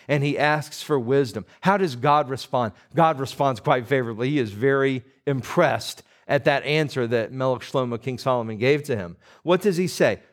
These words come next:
Second Chronicles chapter one, verse eleven. God said to Solomon, "Since this is your heart's desire,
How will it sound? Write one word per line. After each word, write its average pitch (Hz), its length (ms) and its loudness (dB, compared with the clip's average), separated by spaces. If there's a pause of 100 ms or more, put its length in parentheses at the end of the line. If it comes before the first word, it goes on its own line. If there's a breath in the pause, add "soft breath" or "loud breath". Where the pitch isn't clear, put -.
Second 170 300 0
Chronicles 160 440 0
chapter 143 280 0
one, 135 240 -4
verse 127 220 -2
eleven. 135 380 2 (280 soft breath)
God 160 240 2
said 185 260 2
to 165 80 -4
Solomon, 160 540 0 (240 soft breath)
"Since - 680 -2 (220)
this 180 300 2
is 131 180 -2
your 156 220 2
heart's 175 460 0
desire, 139 760 0